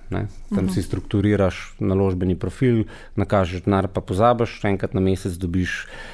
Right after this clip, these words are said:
Speaker 1: izpis računa pa obresti, pa ko hočeš denar, klikneš, se neha trgovati, pa pol, ko se nabere denar, se izplača, ne. Tako da v bistvu je,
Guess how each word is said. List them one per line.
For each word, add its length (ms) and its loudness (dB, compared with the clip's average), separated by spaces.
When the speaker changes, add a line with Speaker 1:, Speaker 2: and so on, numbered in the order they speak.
Speaker 1:
izpis 480 -2
računa 420 2
pa 120 0
obresti, 460 2
pa 140 0
ko 120 -6
hočeš 340 -2
denar, 260 6
klikneš, 760 0
se 200 -2
neha 300 2
trgovati, 500 0
pa 160 -6
pol, 260 0
ko 220 -2
se 160 -2
nabere 360 0
denar, 300 0
se 140 -8
izplača, 420 -4
ne. 140 -6
Tako 160 -4
da 80 2
v 40 2
bistvu 260 0
je, 80 2